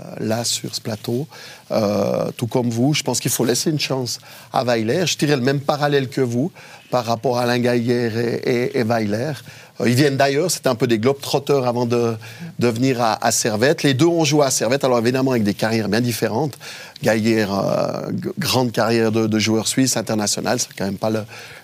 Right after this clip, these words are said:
le cas de, de, de, de Weiler, mais comme tu le dis, Tim, hein, il y a un titre, euh, à Anderlecht qui était autrefois un très grand club, euh, en Belgique et en Europe dans les années quatre-vingt-dix.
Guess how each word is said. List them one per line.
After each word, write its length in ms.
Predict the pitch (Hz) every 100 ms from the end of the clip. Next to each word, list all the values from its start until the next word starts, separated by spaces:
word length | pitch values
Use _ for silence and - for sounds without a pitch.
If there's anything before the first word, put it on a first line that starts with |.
| -
le 100 | 107
cas 200 | 117 110
de, 400 | 110 107 110 107
de, 340 | 101 104 117
de, 340 | - 107 104 -
de 120 | 107
Weiler, 480 | 104 104 95 113 143
mais 280 | 101 104 107 98 - - -
comme 180 | 120
tu 120 | 113 113
le 60 |
dis, 160 | 117 131
Tim, 300 | - 120 110
hein, 140 | 113 131
il 60 |
y 60 | 202
a 80 | 220
un 100 | 98
titre, 400 | - - - - - - - -
euh, 380 | 107 107 101 92
à 80 | 107
Anderlecht 540 | 110 107 98 107 -
qui 80 | -
était 240 | - 98 - - - -
autrefois 520 | 139 - 127 - 110
un 60 | -
très 260 | - 139
grand 160 | 113 110
club, 340 | 110 113 - - - - - - -
euh, 60 |
en 180 | 110 113
Belgique 420 | 113 110 113 110 -
et 160 | 175 -
en 100 | 117
Europe 460 | 110 95 107 - - - - - -
dans 100 | 107
les 140 | 101
années 180 | 104 104
quatre-vingt-dix. 500 | 107 95 117 -